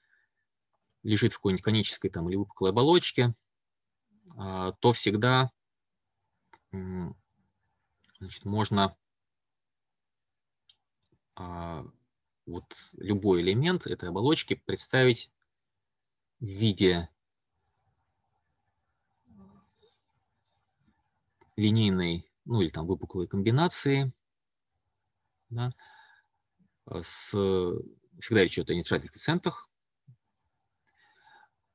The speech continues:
э, априори меньшего числа векторов, чем можно было предположить. Да. Ну вот, м, значит, э, в вот этой версии теоремы Кратиодори утверждается, что, что их можно бра-, брать линейно независимо.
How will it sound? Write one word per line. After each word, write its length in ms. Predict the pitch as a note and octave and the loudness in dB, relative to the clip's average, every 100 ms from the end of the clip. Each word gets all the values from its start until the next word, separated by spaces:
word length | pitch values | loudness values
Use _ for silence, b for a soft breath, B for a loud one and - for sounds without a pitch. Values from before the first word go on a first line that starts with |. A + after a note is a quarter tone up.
| _ _ - | _ _ -10
э, 340 | G2+ F#2 F#2 - | -8 -6 -6 -2
априори 500 | A2+ C3 C3 D#3+ C3+ | 2 6 10 10 8
меньшего 400 | B2+ D3 - A2+ | 6 2 2 2
числа 240 | - A#2+ | 2 2
векторов, 440 | A#2 - G2+ C2+ - | 2 2 -2 -2 -4
чем 200 | G2 G#2 | -4 -4
можно 280 | F2+ E2+ | -4 -6
было 200 | E2 E2+ | -8 -8
предположить. 760 | E2 F2 - F2 D#2+ - - - _ _ _ _ _ _ - | -8 -12 -10 -6 -6 -8 -16 -20 _ _ _ _ _ _ -14
Да. 160 | G#2+ b b b b b _ _ | -14 b b b b b _ _
Ну 80 | B2+ | 4
вот, 180 | D3 - - _ _ _ _ _ _ _ _ _ _ _ _ - | 4 2 -18 _ _ _ _ _ _ _ _ _ _ _ _ -20
м, 920 | - - - - - - - - - - _ | -16 -14 -16 -16 -18 -18 -18 -18 -18 -20 _
значит, 480 | - F#2 - - - | -14 -12 -10 -12 -8
э, 40 | F2+ | -6
в 320 | F2+ F2 E2+ - - - | -4 -6 -10 -16 -20 -2
вот 560 | G2 G2 F#2 F2 F2+ F2+ | 2 4 4 2 -2 -2
этой 240 | E2+ F2 | -2 -2
версии 300 | E2+ D#2 - | -4 -4 -6
теоремы 260 | - F2+ E2+ | -8 -6 -4
Кратиодори 320 | F#2+ A#2+ D#3 | -2 2 4
утверждается, 280 | G#2+ B2+ - | 4 4 2
что, 280 | F2 E2+ - | -4 -6 -8
что 180 | - | 0
их 100 | A#2 | 2
можно 260 | G2 F#2+ F#2 | 2 0 2
бра-, 200 | F2+ F#2 | 2 2
брать 260 | F2+ G#2+ F#2 | 0 -2 0
линейно 220 | F#2 F2+ | -2 -2
независимо. 460 | F2 D#2 C2 - | 0 -2 -2 -10